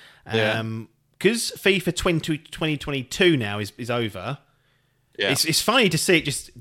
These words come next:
Speaker 2: die, like, that's it,
Speaker 1: Disappear.
Speaker 2: disappear. That's
Speaker 1: Yeah,
Speaker 2: it. It's
Speaker 1: yeah.
Speaker 2: really, <laughs> it's, it's quite funny to see that.
Speaker 1: Yeah.
Speaker 2: Um, Grand Theft Auto five now takes the lead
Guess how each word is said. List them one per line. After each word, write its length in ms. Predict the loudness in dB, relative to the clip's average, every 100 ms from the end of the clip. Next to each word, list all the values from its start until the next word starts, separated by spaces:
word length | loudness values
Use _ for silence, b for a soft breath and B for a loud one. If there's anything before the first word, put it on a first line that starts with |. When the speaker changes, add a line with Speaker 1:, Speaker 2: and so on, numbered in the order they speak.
| -20 -20 -2
Speaker 2:
die, 360 | 0 0 -2
like, 220 | -2 -2 -2
that's 240 | -4 0
it, 40 |
Speaker 1:
Disappear. 360 | 2 0 -2 0
Speaker 2:
disappear. 360 | 0 0 -2 0
That's 140 | 2
Speaker 1:
Yeah, 80 | 2
Speaker 2:
it. 40 |
It's 100 | 2
Speaker 1:
yeah. 60 | 4
Speaker 2:
really, 280 | 4 4 0
<laughs> 100 | -4
it's, 280 | -8 -8 -8
it's 140 | -8
quite 280 | -2 -4 -2
funny 180 | -4 -4
to 60 |
see 240 | -4 -4 -4
that. 280 | -6 -10 -10
Speaker 1:
Yeah. 300 | -10 -8 -10 -12
Speaker 2:
Um, 600 | -6 -2 0 0 -4 -8 -14 _ _ _ _
Grand 320 | 4 4 4
Theft 220 | -2 0
Auto 220 | 2 2 2
five 440 | 0 0 2 0
now 140 | -2
takes 340 | -2 0 -2 -4
the 80 | -2
lead 440 | 0 0 -2